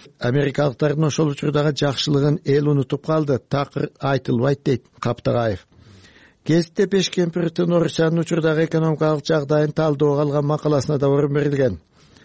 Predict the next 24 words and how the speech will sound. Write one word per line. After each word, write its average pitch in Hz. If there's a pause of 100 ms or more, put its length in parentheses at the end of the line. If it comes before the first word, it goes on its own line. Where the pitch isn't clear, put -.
(180)
Апрелдин 156
аягына 160
карата 165
Орусиянын 156
федералдык 156
бюджетинин 156
таңсыктыгы 156
үч 156
бүтүн 156
ондон 156
төрт 165
триллион 165
рубльге 147
жетти. 127 (580)
Өлкөнүн 147
мунай 151
менен 151
газдан 147
алчу 156
кирешеси 151 (100)
элүү 147
эки -
пайызга 147
азайды. 131